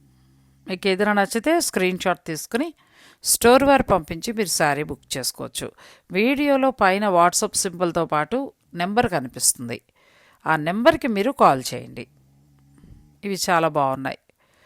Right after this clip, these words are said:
క్రష్ మెటీరియల్‌లో, ఆ, with ఎంబ్రాయిడరీ వర్క్ తోటి వచ్చాయి. పార్టీ వేర్ శారీస్ అండి.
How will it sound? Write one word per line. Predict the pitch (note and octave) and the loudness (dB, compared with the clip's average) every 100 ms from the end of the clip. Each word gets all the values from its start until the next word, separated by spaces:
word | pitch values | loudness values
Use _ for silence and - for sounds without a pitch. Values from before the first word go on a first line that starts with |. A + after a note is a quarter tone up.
| _ _ _ _ _ _ _ - | _ _ _ _ _ _ _ -6
క్రష్ | G3 - A3 | -4 -4 -4
మెటీరియల్‌లో, | G#3+ F#3+ F#3+ F3+ F#3 G#3+ D4 C4+ _ _ _ _ _ - | -4 -2 -2 0 0 0 0 -4 _ _ _ _ _ -10
ఆ, | F3 D#3+ D3+ | -6 -6 -6
with | E3+ - | -8 -6
ఎంబ్రాయిడరీ | E3 D#3+ F3 F#3 G#3 F#3 F3 | -6 -4 -4 0 2 2 0
వర్క్ | D#3 D#3 - | 0 -2 0
తోటి | G#3+ G3 | 0 0
వచ్చాయి. | C#3+ - D3+ D#3 C4 - _ _ _ _ F#3+ | -4 -4 -4 -4 -6 -10 _ _ _ _ 4
పార్టీ | G#3 - B3 | 4 4 0
వేర్ | A#3 A3 | 2 0
శారీస్ | E3+ C3+ C3 - | 0 -2 -2 -6
అండి. | B2+ - C3 | -8 -10 -18